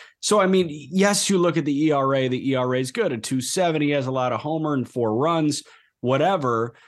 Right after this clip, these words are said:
I'm looking at opponents hitting a buck eighty-four against him, which is on par with what they did last year. But I'm looking at the whip numbers too. A hundred and nine innings a year ago,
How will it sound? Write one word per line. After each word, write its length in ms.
I'm 220
looking 300
at 60
opponents 440
hitting 200
a 20
buck 260
eighty-four 460
against 340
him, 80
which 160
is 180
on 280
par 260
with 160
what 220
they 100
did 180
last 400
year. 320
But 80
I'm 100
looking 300
at 80
the 80
whip 320
numbers 420
too. 380
A 100
hundred 360
and 120
nine 300
innings 400
a 60
year 260
ago, 480